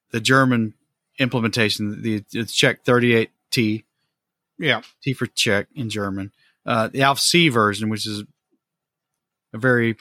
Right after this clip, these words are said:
Speaker 1: important version for Blitzkrieg era and early, you know, into Barbarossa. So it's a, it's a, it's, it would be a desirable one, but it's seventy-second scale. So it's, you know, it's tiny, right?
Speaker 2: Right.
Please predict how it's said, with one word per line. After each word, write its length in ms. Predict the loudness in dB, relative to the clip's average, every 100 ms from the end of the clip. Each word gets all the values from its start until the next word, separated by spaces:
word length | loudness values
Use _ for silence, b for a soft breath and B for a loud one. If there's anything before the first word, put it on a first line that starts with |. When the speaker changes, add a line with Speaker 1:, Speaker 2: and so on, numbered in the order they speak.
| -6
Speaker 1:
important 480 | -6 2 2 4 4
version 380 | 4 4 0
for 460 | -2 -2 0 0 -2 _ b b b b b b -2
Blitzkrieg 460 | 0 0 2 2
era 380 | 6 6 4 4
and 100 | 2
early, 360 | 2 0 0 -2
you 180 | -4 -2
know, 60 |
into 160 | -2 0
Barbarossa. 680 | 2 2 0 -2 -4 -8
So 300 | -6 -6 -6
it's 160 | -6 -6
a, 40 |
it's 240 | -6 -6 -6
a, 220 | -6 -8 -14 _ _ _ _ _ _ _
it's, 140 | -4
it 100 | -2
would 160 | 0 2
be 120 | 4
a 60 | 4
desirable 580 | 2 2 4 4 2 -2
one, 160 | -2
but 60 | -2
it's 100 | 0
seventy-second 600 | 2 2 2 2 0 -4
scale. 280 | -4 -4 -4
So 100 | -6
it's, 160 | -4
you 80 | -2
know, 160 | 0 0
it's 260 | -2 -6 -8
tiny, 420 | -2 0 0 -6
right? 280 | -6 -8 -8 _ _ _ _ _ 0
Speaker 2:
Right. 220 | 0 0